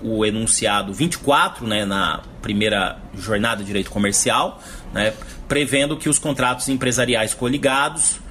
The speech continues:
concretamente formados por unidade de interesses econômicos, permitem a arguição da exceção de contrato não cumprido, salvo quando a obrigação inadimplida fo-, inadimplida for de escassa importância.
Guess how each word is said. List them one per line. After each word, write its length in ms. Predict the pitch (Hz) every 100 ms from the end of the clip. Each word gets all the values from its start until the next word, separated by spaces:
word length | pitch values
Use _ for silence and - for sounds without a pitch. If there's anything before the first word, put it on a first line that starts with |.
| - -
concretamente 580 | 123 127 127 127 123 -
formados 400 | 127 117 110 104
por 180 | - 139
unidade 420 | 143 131 151 139
de 60 |
interesses 340 | 139 120 117 -
econômicos, 800 | 127 147 131 143 143 143 151 139
permitem 640 | - 160 127 139 143 151 - - - -
a 80 |
arguição 580 | 123 135 131 143 - 123
da 80 | 131
exceção 300 | 131 127 127
de 80 | 127
contrato 340 | 131 127 123
não 80 | 135
cumprido, 560 | 131 147 156 165 185 - - - - - - - - -
salvo 400 | - 139 139 151
quando 200 | 143 139
a 40 | 139
obrigação 420 | 131 139 127 123
inadimplida 560 | 120 123 135 123 127
fo-, 320 | - - 98 92
inadimplida 640 | 120 120 131 127 123 127
for 160 | 131
de 80 | 127
escassa 280 | - 110 113
importância. 560 | 107 131 - 87 -